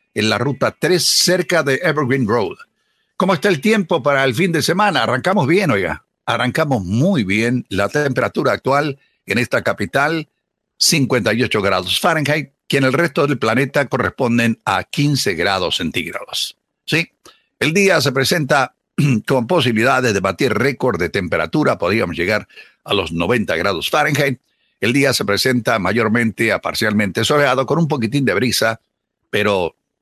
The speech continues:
las máximas son grandes. Para mañana, lo siento mucho, hermano, amigo, mañana va a haber lluvia.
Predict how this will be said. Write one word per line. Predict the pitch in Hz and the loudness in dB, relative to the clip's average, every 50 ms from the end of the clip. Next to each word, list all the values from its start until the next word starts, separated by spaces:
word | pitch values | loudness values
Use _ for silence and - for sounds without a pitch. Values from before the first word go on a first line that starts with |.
| _ _ _ _ - | _ _ _ _ -4
las | 101 101 - | -4 -4 -2
máximas | 131 147 147 123 - - 90 95 87 85 - - _ _ | 0 -2 -2 -2 -2 -4 -4 -2 -2 -2 -4 -6 _ _
son | - - 117 110 107 104 - - _ _ _ _ - | -4 -2 0 0 0 -2 -2 -6 _ _ _ _ -4
grandes. | - 120 113 95 82 73 80 - - - - - - - - - - - _ | -2 0 0 0 -2 -4 -8 -6 -4 -4 -6 -6 -8 -16 -20 -20 -20 -8 _
Para | - 143 156 160 | 0 2 2 2
mañana, | 156 175 190 196 226 240 233 185 180 147 104 80 - - _ _ _ _ _ _ | 2 2 2 4 4 4 4 4 2 2 0 -2 -4 -10 _ _ _ _ _ _
lo | - 104 104 98 | -10 -6 -4 -2
siento | - - 135 127 113 101 110 98 | 0 0 0 0 0 0 0 0
mucho, | 104 120 117 98 - 95 92 90 85 85 | 2 0 0 0 -2 -2 -2 0 0 0
hermano, | 85 85 95 98 92 82 | 0 -2 -2 -2 -2 -2
amigo, | 85 98 98 98 92 92 90 85 82 - _ _ _ _ _ _ _ - | 0 0 0 0 0 0 0 -2 -4 -8 _ _ _ _ _ _ _ -8
mañana | - 90 101 104 107 104 98 | -4 0 0 2 2 2 2
va | 90 90 | 0 0
a | 92 | 0
haber | 92 80 | -2 -2
lluvia. | 80 87 85 80 76 - - | -2 -2 -2 -4 -4 -8 -10